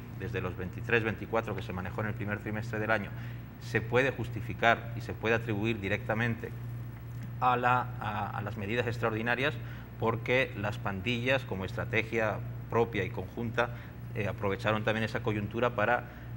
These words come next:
eh, hacer un anuncio que ellos embadurnaron y ven-, pusieron en un, con una chonguita de, de que era un, casi como un regalo a la sociedad. Yo no me creo ese argumento, obviamente, pero sí que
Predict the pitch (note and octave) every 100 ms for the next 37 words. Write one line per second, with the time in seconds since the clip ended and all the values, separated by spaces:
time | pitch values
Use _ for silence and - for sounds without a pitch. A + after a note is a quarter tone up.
0 | - - G2 F#2+ - G2+ G#2+ A2 A2+ A2+
1 | G#2 G#2+ A2 A2 A#2+ B2+ A#2+ F2+ F#2+ G2+
2 | - F#2 F#2 F2+ F#2+ G#2+ G#2+ G#2 F#2+ F#2
3 | - F#2 E2+ G2+ G2+ G2 G2+ G2+ G2 F#2+
4 | - - - F#2 F2+ - G2 - G2+ G#2
5 | A2+ G#2 G2 F#2 F#2+ G2 G2+ G#2 - -
6 | F#2+ A2 G2 G2 G2 G2+ G#2+ G#2+ G#2 G2+
7 | - G#2+ A2 G2 G2 G2 F#2+ G#2 G#2 G2+
8 | G#2 A#2+ G#2+ A2 A#2+ B2 A#2 B2+ - -
9 | - - G#2 G#2 A2+ A#2